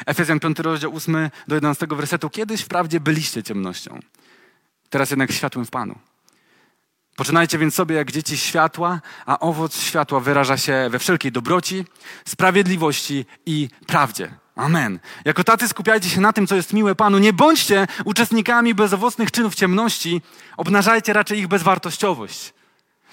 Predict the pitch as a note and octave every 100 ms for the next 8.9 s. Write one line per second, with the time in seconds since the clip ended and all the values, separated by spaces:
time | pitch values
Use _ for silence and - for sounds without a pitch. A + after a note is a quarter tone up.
0 | - - F3+ G#3+ G3+ G#3 - A3+ A#3 G#3+
1 | F#3 G#3+ G#3+ - G3+ G3+ G3+ - - E3
2 | _ _ _ _ _ _ _ - - A3+
3 | A#3+ A3 A3+ A3+ G#3+ B3+ B3 G3 F3+ -
4 | G#3+ G3+ - F3 G#3+ F3 C3 B2+ - -
5 | D3 A3 A#3 G3 A3 G#3+ G#3 - - A3
6 | G#3+ - - A3+ A#3 G3 B3 C4 _ _
7 | _ - - - G#3 G3+ - G3+ D3+ A3
8 | G#3+ A3+ - - G3 G#3+ G#3+ - A#3+